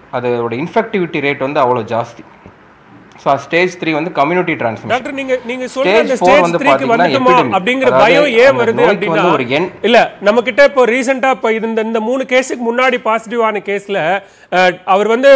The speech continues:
Speaker 2: உத்தரப்பிரதேசத்தை சேர்ந்த ஒருத்தர், அவரு ட்ரெயின்ல டிராவல் பண்ணி, அஹ், டெல்லியிலிருந்து சென்னைக்கு வராரு. சென்னையில கிட்டத்தட்ட ஒரு ஆறு நாட்கள் வேலை பார்க்கறாரு.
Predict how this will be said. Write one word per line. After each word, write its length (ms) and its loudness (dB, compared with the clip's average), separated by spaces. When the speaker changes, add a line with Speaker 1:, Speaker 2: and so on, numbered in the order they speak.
Speaker 2:
உத்தரப்பிரதேசத்தை 920 -2
சேர்ந்த 420 -2
ஒருத்தர், 380 0
அவரு 400 2
ட்ரெயின்ல 440 2
டிராவல் 400 0
பண்ணி, 320 -4
அஹ், 220 -4
டெல்லியிலிருந்து 600 -2
சென்னைக்கு 380 -4
வராரு. 380 0
சென்னையில 480 2
கிட்டத்தட்ட 420 -4
ஒரு 140 4
ஆறு 200 4
நாட்கள் 460 -2
வேலை 300 0
பார்க்கறாரு. 500 -2